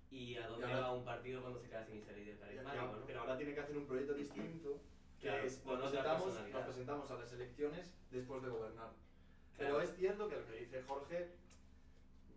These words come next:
Speaker 2: es algo con lo que puede estar también luchando el psoe, que es, no solo queremos que la reforma laboral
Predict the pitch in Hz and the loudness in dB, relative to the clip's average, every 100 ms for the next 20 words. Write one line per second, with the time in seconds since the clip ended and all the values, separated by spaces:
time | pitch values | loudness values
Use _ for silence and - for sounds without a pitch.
0 | - 143 139 156 160 156 147 143 151 156 | -10 -6 2 4 4 4 4 6 4 4
1 | 156 156 151 147 147 160 - - 127 143 | 2 0 2 0 0 -2 -4 -4 -4 -2
2 | 139 143 143 143 127 127 127 127 131 123 | 0 2 4 2 0 -4 -2 -2 -2 -4
3 | 127 123 120 - - - - - - 135 | -6 -4 -4 -8 -14 -16 -16 -16 -12 -2
4 | 151 175 170 131 123 131 127 110 - - | -2 0 0 0 -2 -4 -4 -8 -10 -8
5 | 123 117 117 117 117 117 - 131 139 139 | -6 -4 -4 -4 -4 -6 -6 -4 -2 0
6 | 139 156 - | 0 0 -2